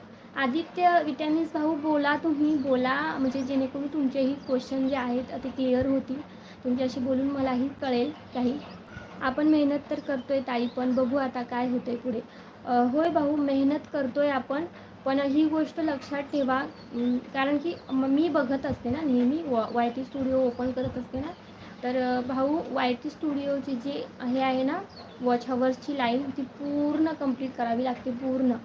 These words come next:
त्याशिवाय चॅनल मॉनिटाईज होणार नाही. ते ॲक्च्युअलमध्ये आहे, ती इकडे जर तुम्ही तीनशे पासष्ट दिवसामध्ये टच कराल ना तिथे जास्त तुम्हाला हवर्स दाखवतील, पण आपल्याला इकडलाच वॉच आवर्स कंप्लीट करावा लागेल.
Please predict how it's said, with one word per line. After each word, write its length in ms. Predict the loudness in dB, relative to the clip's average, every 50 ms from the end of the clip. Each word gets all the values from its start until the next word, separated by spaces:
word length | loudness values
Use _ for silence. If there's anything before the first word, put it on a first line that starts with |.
| -12 -20 -20 -20 -20 -20 -20 -20 -20 -12 -4
त्याशिवाय 420 | 0 0 0 0 0 -2 -2 -2
चॅनल 260 | -2 -2 -2 0 0 2
मॉनिटाईज 520 | 2 2 2 0 0 -2 -2 -4 -4 -2 -2
होणार 340 | 0 2 2 2 0 0 0
नाही. 360 | 0 0 2 2 0 0 -2 -6 -12 -18 -20 -20 -20 -20 -20 -20 -6 -4
ते 60 | -2
ॲक्च्युअलमध्ये 760 | 0 0 0 -2 -2 0 2 2 4 4 4 4 2 2 2
आहे, 280 | 2 2 2 2 2 2
ती 520 | 0 -2 -6 -12 -14 -10 -8 -4 -2 -2
इकडे 300 | -2 -2 -2 -2 -2 0
जर 120 | 0 -2 -2 0
तुम्ही 200 | 2 2 2 2
तीनशे 340 | 2 0 0 0 0 0
पासष्ट 320 | -2 -2 -2 -2 -2 -2 -2
दिवसामध्ये 520 | -2 -2 -2 -4 -4 -4 -4 -4 -4 -4 -4 -4
टच 200 | -4 -4 -4 -6
कराल 320 | -8 -6 -4 -4 -2 0
ना 100 | -2 -2 -2 -6 -10 -18 -20 -20 -14 -8 -6
तिथे 240 | -4 -2 0 0
जास्त 340 | 0 2 0 0 0 -2 -6
तुम्हाला 380 | -4 0 2 2 2 2 0 0
हवर्स 460 | 0 0 0 2 2 2 0 -2 -4
दाखवतील, 520 | -4 -4 -2 -2 -4 -4 -2 -4 -6 -6 -6 -10 -14 -20 -20 -20 -20 -14 -6 -2
पण 280 | 0 0 2 2 0 0 -2 -6 -10 -14 -10 -8
आपल्याला 300 | -6 -4 -4 -2 0 0
इकडलाच 580 | 0 0 -2 -2 -4 -4 -2 -2 -2 -2 -2
वॉच 280 | 0 -2 -2 -2 -2 -2
आवर्स 240 | 0 0 0 -2 -2
कंप्लीट 280 | 0 0 0 0 -2 -6
करावा 320 | -6 -4 -4 -2 -2 -2
लागेल. 580 | -2 -2 -2 -4 -6 -6 -8 -10 -12 -18 -20 -20